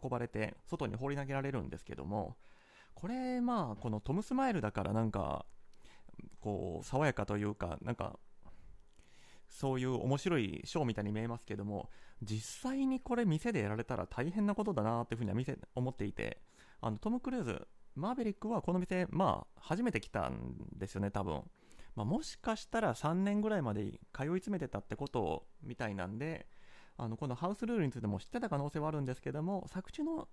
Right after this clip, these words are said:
ルール見てると、「え、そんなんあんの？」って感じだったので、まあ、実際知らずに違反してるわけですから。で、その、店にいた人が、これ、はっきり全体映らないですけども、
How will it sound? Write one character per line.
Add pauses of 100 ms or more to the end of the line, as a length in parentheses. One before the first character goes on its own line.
(160)
ル
ー
ル
見
て
る
と、 (400)
「え、
そ
ん
な
ん
あ
ん
の？」
っ
て
感
じ
だ
っ
た
の
で、 (160)
ま
あ、
実 (120)
際 (320)
知
ら
ず
に
違
反
し
て
る
わ
け
で
す
か
ら。 (960)
で、 (480)
そ
の、 (1160)
店
に
い
た
人
が、
こ
れ、 (280)
は
っ (140)
き
り
全
体
映
ら
な
い
で
す
け
ど
も、